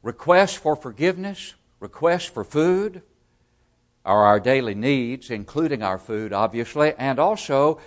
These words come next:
requests for fortitude, for the strength to resist trials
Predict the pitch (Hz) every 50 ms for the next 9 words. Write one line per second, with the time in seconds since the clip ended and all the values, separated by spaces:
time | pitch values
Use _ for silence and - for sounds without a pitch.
0 | - _ _ _ _ 104 123 127 - - - 180 196 202 190 - - - 135 -
1 | - 170 180 190 160 131 98 - 131 123 110 98 82 69 - _ _ _ _ _
2 | _ _ _ _ - 156 147 123 131 127 - - - 190 208 208 185 156 139 -
3 | - - _ _ _ _ - - 139 147 131 117 120 113 101 90 95 135 175 196
4 | 202 196 190 - - - - - - _ _ _ _ _ - - 165 170 165 160
5 | 165 170 170 170 165 151 - -